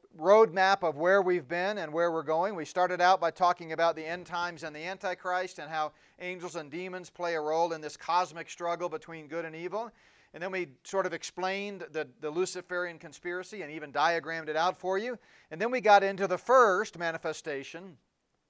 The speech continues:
of the spirit of Antichrist, which is the spirit of pretense. And we looked at things like the state-run media, the false left-right paradigm, fake news and censorship. We talked about the Hegelian dialectic, and then we looked at geoengineering and weather warfare and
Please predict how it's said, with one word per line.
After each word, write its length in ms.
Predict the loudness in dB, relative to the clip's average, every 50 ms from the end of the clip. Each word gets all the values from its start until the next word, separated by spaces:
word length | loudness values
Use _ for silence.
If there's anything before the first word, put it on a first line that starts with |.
| _ _ _
of 160 | -4 -4 -4 -4
the 80 | -8
spirit 320 | -12 -6 -4 -4 -2 0 -2
of 60 | -2
Antichrist, 640 | -2 -4 -4 -6 -6 -2 0 0 0 0 -2 -6 -10
which 200 | -10 -8 -8 -6
is 300 | -4 -4 -4 -6 -8 _
the 100 | -16 -16
spirit 300 | -12 -8 -6 -4 -4 -6
of 80 | -6
pretense. 800 | -4 -4 -4 -2 -4 -4 -6 -6 -6 -6 -10 -14 -20 -20 -20 _ _ _ _ _ _ _ _ _ _
And 160 | -8 -8 -4 -4
we 80 | 0
looked 200 | 0 0 0 0
at 80 | -6 -4
things 280 | -4 -6 -6 -2 0
like 140 | 0 0 0
the 80 | -2 -8
state-run 580 | -6 0 2 2 2 2 2 0 0 0 0
media, 460 | -2 -2 -2 0 0 -2 -2 -4 -6 -10 _ _ _ _
the 80 | -18 -8
false 440 | 0 4 8 8 8 6 4 2
left-right 500 | 2 2 2 2 2 2 4 4 4 2
paradigm, 600 | 0 0 2 4 4 4 2 2 0 -2 -4 -8 -12
fake 420 | -20 -8 -2 2 2 2 2 0 -6
news 500 | -4 -2 0 2 2 0 -2 -2 -6 -10
and 140 | -10 -10
censorship. 800 | -6 -4 -4 -4 -4 -6 -6 -6 -6 -8 -6 -6 -6 -6 -6 -8 _ _ _ _ _ _ _ _
We 100 | -20 -8
talked 260 | -2 0 0 0 0
about 160 | -2 -2 -2
the 60 | 0 -4
Hegelian 460 | -2 0 4 4 4 4 2 0 2
dialectic, 720 | 4 6 6 6 6 6 4 4 4 2 -4 -8 -8 -6
and 80 | -8 -8
then 80 | -6
we 80 | -4 -4
looked 160 | -4 -4 -4
at 100 | -10 -12
geoengineering 920 | -12 -12 -6 -2 -2 0 0 -2 -4 -6 -8 -10 -8 -6 -6 -6 -6 -6 -8
and 100 | -8 -6
weather 320 | -2 -2 0 0 0 -2
warfare 580 | -2 -2 -2 -2 -2 -4 -6 -6 -6 -6 -6 -6
and 120 | -8 -12